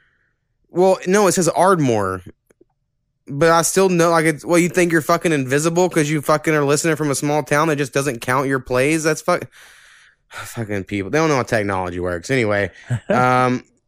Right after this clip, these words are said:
Speaker 1: and then he said, "You, Eric," 'cause, you know, I call you Snappy, but he calls you Eric, says,
Speaker 2: No.
Speaker 1: "You said you can smoke as a Christian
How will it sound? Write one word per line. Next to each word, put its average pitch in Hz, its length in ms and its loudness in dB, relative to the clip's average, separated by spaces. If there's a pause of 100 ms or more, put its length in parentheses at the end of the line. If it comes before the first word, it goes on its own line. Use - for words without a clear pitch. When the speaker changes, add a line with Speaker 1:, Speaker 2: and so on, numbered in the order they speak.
(200)
Speaker 1:
and 135 200 0
then 147 460 4
he 127 220 -2
said, 135 260 2
"You, 139 400 2
Eric," 135 680 0 (300)
'cause, 104 180 -8
you 113 140 0
know, 101 240 -2
I 120 140 -2
call 117 160 0
you 98 80 -4
Snappy, 101 400 -2
but 92 240 -6
he 104 60 -8
calls 98 240 -4
you 110 80 -2
Eric, 104 180 -6 (180)
says, 147 240 2
Speaker 2:
No. 160 80 -4 (220)
Speaker 1:
"You 170 140 2
said 180 260 2
you 180 120 0
can 147 140 -4
smoke 170 400 0
as 139 100 0
a 127 80 -2
Christian 127 800 -2